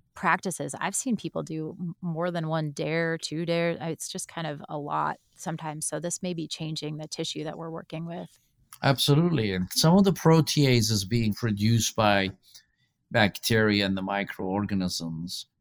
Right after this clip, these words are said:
Speaker 2: they lead to collagen degradation, for example. We've seen those. We see necrosis, you see apoptosis, you see a lot of histological changes in the soft tissues in the presence of infection.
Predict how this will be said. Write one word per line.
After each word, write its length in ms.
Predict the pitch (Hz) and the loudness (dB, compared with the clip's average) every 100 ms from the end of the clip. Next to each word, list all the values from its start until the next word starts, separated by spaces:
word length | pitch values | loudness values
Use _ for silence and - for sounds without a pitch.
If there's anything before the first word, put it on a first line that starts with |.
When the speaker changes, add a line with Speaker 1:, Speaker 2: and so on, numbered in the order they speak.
| _ _ _ 120 | _ _ _ 2
Speaker 2:
they 160 | 120 | 2
lead 240 | 113 117 - | 4 2 2
to 100 | 110 | 0
collagen 540 | - 110 107 98 101 | 4 4 4 2 0
degradation, 720 | 98 95 95 95 92 - - | 0 -2 -2 -2 -2 -2 -6
for 160 | 92 101 | -6 -6
example. 600 | 90 - 90 82 - 104 | -6 -4 -4 -4 -6 -4
We've 160 | 113 92 | -2 -2
seen 380 | - - 95 92 | -2 0 0 0
those. 280 | 92 92 | -4 -4
We 140 | 98 98 | -2 -2
see 240 | - 107 | 0 2
necrosis, 1000 | 101 92 - 98 95 - 107 107 107 - | 2 0 -2 -2 -2 -2 -2 -2 -2 -4
you 100 | 107 | -4
see 220 | 95 - 98 | -4 -2 -2
apoptosis, 1120 | 95 - 95 - 98 98 - 104 101 95 104 | -4 -6 -10 -6 -2 -2 -2 -4 -4 -4 -6
you 80 | 98 | -4
see 240 | - 110 | -2 -2
a 40 | |
lot 220 | 101 104 110 | 2 2 2
of 180 | 104 - _ _ _ _ - | 0 -6 _ _ _ _ 0
histological 920 | 110 - 127 110 117 131 143 131 127 | 2 6 6 8 8 8 4 2 2
changes 600 | - 117 131 147 113 85 | 2 4 4 4 2 0
in 120 | 90 | -2
the 100 | 92 | -2
soft 360 | - 82 87 - | -2 -4 -8 -8
tissues 640 | 90 - 95 98 98 - _ _ _ - - _ _ _ _ - | -8 -4 -2 -2 -4 -12 _ _ _ -20 -20 _ _ _ _ 2
in 80 | 104 | 6
the 80 | 101 | 6
presence 520 | - 117 104 104 - | 6 6 6 2 0
of 120 | 92 | 0
infection. 760 | 90 82 90 87 - 95 104 | -2 -4 -6 -6 -4 -2 0